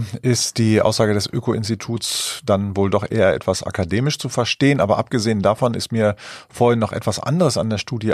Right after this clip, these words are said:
aufgefallen. Alle Berechnungen und Ergebnisse fußen auf der Annahme, dass es bis zum Jahr zwanzig fünfunddreißig ein flächenabdeckendes und leistungsfähiges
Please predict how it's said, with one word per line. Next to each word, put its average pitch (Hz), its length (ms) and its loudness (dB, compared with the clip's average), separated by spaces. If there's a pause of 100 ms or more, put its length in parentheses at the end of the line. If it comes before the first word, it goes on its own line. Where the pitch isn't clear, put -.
(100)
aufgefallen. 151 880 0
Alle 135 220 2
Berechnungen 120 480 0
und 110 120 -4
Ergebnisse 123 600 -2 (380)
fußen 156 520 0
auf 117 240 0
der - 280 -2
Annahme, 135 500 2
dass 104 220 0
es 117 120 -6
bis - 260 -4
zum 113 180 -2
Jahr 104 200 2
zwanzig 110 460 -6
fünfunddreißig 120 920 2
ein 101 220 -2
flächenabdeckendes - 1200 -2
und 147 280 -2
leistungsfähiges 107 1040 0